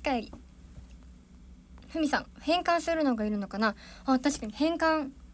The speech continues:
いるのかもしれないですね。変換すれるのあるのかな？花さん、ワイヤレスき-、ワイヤレス厳しいね。え、やっぱワイヤレスだとマイク機能ない？マイク機能なんか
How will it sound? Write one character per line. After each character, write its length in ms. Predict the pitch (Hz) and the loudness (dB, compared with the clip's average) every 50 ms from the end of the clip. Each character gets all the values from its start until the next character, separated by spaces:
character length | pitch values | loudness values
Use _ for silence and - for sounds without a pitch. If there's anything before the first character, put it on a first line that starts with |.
| - - - - - - - - - - - - - - - - - - - - - - - - - - - - - - | -20 -20 -20 -20 -20 -20 -20 -20 -20 -20 -20 -20 -20 -20 -20 -20 -20 -20 -20 -20 -20 -20 -20 -20 -20 -20 -18 -16 -2 2
い 120 | 247 240 | 4 6
る 100 | 240 262 | 6 6
の 120 | 254 240 | 4 4
か 140 | 226 - 214 | 2 -2 -6
も 40 | 208 | -6
し 80 | 214 220 | -4 -4
れ 120 | 214 202 | -6 -6
な 100 | 202 190 | -8 -10
い 60 | 185 | -10
で 80 | 247 - | -12 -12
す 80 | - | -14
ね。 160 | - - - - - - - - - - - - - - - - | -14 -16 -18 -20 -20 -20 -20 -20 -20 -20 -20 -20 -20 -20 -20 -6
変 160 | - - 349 370 | -4 -2 -2 2
換 340 | 381 370 359 349 330 - - - - | 2 0 0 0 -6 -10 -14 -18 -10
す 180 | - - - 285 | -8 -4 -2 -2
れ 100 | 302 302 | 0 0
る 80 | 285 | 0
の 140 | 240 220 220 | 0 0 0
あ 60 | 254 | 0
る 60 | 262 233 | 0 0
の 100 | 196 - | -2 -6
か 120 | - - | -14 -20
な？ 60 | - - - - - - - - - - | -20 -20 -20 -20 -20 -20 -20 -20 -20 -4
花 260 | - 311 311 302 285 | 0 4 4 4 4
さ 120 | 254 226 | 4 0
ん、 40 | 214 | 2
ワ 140 | 247 285 330 | 4 6 6
イ 80 | 320 | 6
ヤ 80 | 311 277 | 6 4
レ 80 | 262 254 | 2 0
ス 120 | - 240 | -2 -8
き-、 200 | - - 247 - | -8 -8 -8 0
ワ 140 | 233 294 330 | 4 4 4
イ 60 | 339 | 6
ヤ 80 | 320 277 | 4 2
レ 100 | 226 262 | 2 0
ス 140 | 254 - - | -2 -2 -6
厳 160 | - 233 254 | -4 -2 -2
し 140 | 254 - 269 | -2 0 -2
い 20 | 247 | -2
ね。 180 | 226 220 - - - - - - - | -2 -4 -8 -10 -12 -12 -10 -4 -4
え、 60 | 302 | -4
や 40 | 294 - - - - 285 | -4 -4 -16 -10 -10 -8
っ 20 | 269 | -6
ぱ 100 | 254 226 | -2 4
ワ 140 | 254 339 392 | 6 6 6
イ 60 | 359 | 6
ヤ 60 | 302 | 4
レ 120 | 285 302 | 2 2
ス 100 | 277 - | 0 0
だ 80 | 254 240 | -2 -4
と 100 | 247 226 | -2 0
マ 140 | 226 240 285 | 2 4 4
イ 80 | 302 | 2
ク 80 | 294 - | 0 -6
機 140 | - 311 294 | -6 -2 0
能 120 | 262 233 | 0 0
な 140 | 214 214 233 | 0 0 0
い？ 300 | 247 247 226 214 202 247 - | 0 0 0 -4 -8 -8 -2
マ 120 | 214 254 | 0 0
イ 60 | 311 302 | 0 0
ク 100 | - 453 | -2 -6
機 140 | - 508 392 | -4 -4 -4
能 160 | 262 233 233 | -2 -2 0
な 100 | 240 247 | 0 0
ん 60 | 240 | 0
か 180 | - 202 - | -2 -8 -10